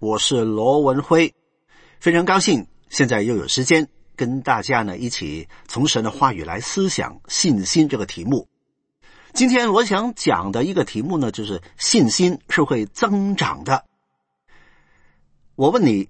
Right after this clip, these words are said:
你觉得你有没有信心呢？你对什么事情特别有信心呢？啊，请你千万不要告诉我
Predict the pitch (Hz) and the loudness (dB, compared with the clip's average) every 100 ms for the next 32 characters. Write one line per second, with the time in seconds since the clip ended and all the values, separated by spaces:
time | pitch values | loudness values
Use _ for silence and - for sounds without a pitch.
0 | _ 127 127 156 165 175 175 110 107 98 | _ -2 2 4 6 4 4 0 -2 -2
1 | 101 113 110 101 98 147 160 95 - 135 | -4 -2 0 0 2 4 4 2 2 2
2 | - 220 180 190 _ _ _ _ _ _ | 2 2 0 -2 _ _ _ _ _ _
3 | _ _ _ _ - 160 214 240 160 143 | _ _ _ _ 2 2 4 2 2 0
4 | 214 185 - 95 - - 302 233 123 131 | 0 0 -2 -8 -8 0 2 4 4 2
5 | 175 71 180 120 - 175 139 - _ - | 2 0 0 0 0 -2 -4 -8 _ -20
6 | _ _ _ - 98 - - - - 147 | _ _ _ -4 -4 -4 -12 -4 0 0
7 | - 143 107 120 107 113 - 95 73 | 4 4 4 4 4 2 2 -6 -8